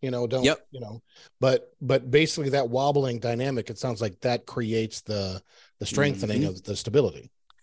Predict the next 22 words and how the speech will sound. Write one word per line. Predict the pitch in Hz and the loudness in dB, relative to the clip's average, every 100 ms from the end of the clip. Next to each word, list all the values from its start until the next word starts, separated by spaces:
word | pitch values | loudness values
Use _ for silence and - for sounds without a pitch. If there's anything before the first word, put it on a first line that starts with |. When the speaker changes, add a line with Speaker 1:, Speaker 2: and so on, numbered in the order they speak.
| _ - | _ -4
Speaker 2:
Absolutely. | 113 110 117 113 131 117 107 | -2 0 2 4 6 6 4
And | 104 113 | 4 2
then | 117 | 2
it | 113 | 2
also | 110 120 110 | 2 0 -4
trains | - 107 101 | -4 -4 -4
the | |
muscle, | 101 107 - 104 95 - | -6 -6 -4 -4 -4 -4
um, | 104 95 90 92 | -4 -4 -4 -6
the | 104 | -2
nervous | 110 117 107 | 0 0 0
system | 101 - 104 98 | -2 -4 -4 -4
to | - 107 101 | -2 0 0
fire | - 110 117 107 | 0 2 4 2
the | 101 | 2
stabilizer | - 101 101 98 95 95 | 0 2 2 2 2 0
muscles | 95 - 98 92 | -2 -2 -2 -4
quicker | - 104 - 165 190 _ - - _ - | -2 -2 0 0 -2 _ -20 -20 _ -2
in | 104 | 2
response | 101 - 113 113 110 - - | 2 2 2 2 0 0 0
to | 110 104 104 | 2 4 4
Speaker 1:
Yeah. | 104 | 2